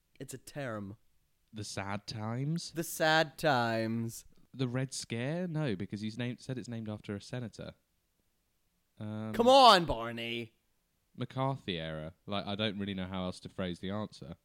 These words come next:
Speaker 1: Is that your answer?
Speaker 2: What is it coined as?
Speaker 1: That it's a term.
Speaker 2: What's a term?
Speaker 1: The answer.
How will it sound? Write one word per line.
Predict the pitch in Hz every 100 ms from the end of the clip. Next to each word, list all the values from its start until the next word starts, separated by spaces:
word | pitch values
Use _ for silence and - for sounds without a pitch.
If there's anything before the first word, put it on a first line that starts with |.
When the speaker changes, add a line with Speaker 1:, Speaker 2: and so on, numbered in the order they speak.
| _ _ -
Speaker 1:
Is | 120
that | 107
your | 117
answer? | 110 107 98 - _ _ _ _ _ _
Speaker 2:
What | 135
is | 147 -
it | -
coined | - 156 160 139
as? | 95 80 87 - _ _ _ _ _ 135
Speaker 1:
That | 135
it's | 139
a | -
term. | - 180 190 104 98 104 _ _ _ _ _ _ _
Speaker 2:
What's | 143 -
a | 131
term? | - 92 85 87 _ _ _ _
Speaker 1:
The | 139
answer. | 160 208 - 98 90